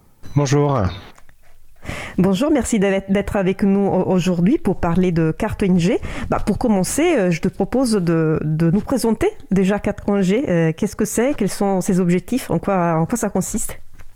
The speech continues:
Speaker 1: Bien, merci pour l'invitation. Donc, je vais présenter rapidement Carte O N G. Donc, euh, Carte O N G, c'est une association qui est basée en France, à Chambéry, qui a été fondée, euh, en deux mille six et qui a pour objectif d'utiliser les outils, euh, de la gestion de l'information, notamment géographique,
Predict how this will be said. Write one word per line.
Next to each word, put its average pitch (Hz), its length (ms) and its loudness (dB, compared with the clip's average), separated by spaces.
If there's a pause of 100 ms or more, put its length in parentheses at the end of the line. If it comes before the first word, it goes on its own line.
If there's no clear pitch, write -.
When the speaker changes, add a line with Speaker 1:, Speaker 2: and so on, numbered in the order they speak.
(280)
Speaker 1:
Bien, 113 160 4
merci 117 300 2
pour 131 160 -2
l'invitation. 117 580 0
Donc, 131 140 2
je 117 100 0
vais 110 60 2
présenter 107 460 0
rapidement 117 420 0
Carte - 320 0
O 131 60 4
N 123 100 2
G. 151 160 2
Donc, 127 300 0
euh, 113 80 2
Carte 127 240 0
O - 20 2
N 131 80 2
G, 143 80 4
c'est 139 160 -2
une 113 80 2
association 120 680 0
qui - 180 -4
est 113 60 2
basée 107 240 0
en 107 100 0
France, 156 400 -2
à 113 60 2
Chambéry, 113 440 0
qui - 140 -6
a 107 40 0
été 110 160 0
fondée, 120 440 0
euh, 101 320 2
en 101 220 0
deux 113 100 0
mille 113 200 2
six - 380 0 (680)
et 127 160 2
qui - 280 0
a 139 80 2
pour 123 340 0
objectif 123 480 0
d'utiliser 113 480 0
les 113 180 0
outils, 127 420 0
euh, 104 280 2
de 104 100 0
la 104 140 2
gestion 107 300 0
de 123 40 0
l'information, 113 540 0
notamment 113 400 2
géographique, 104 640 -2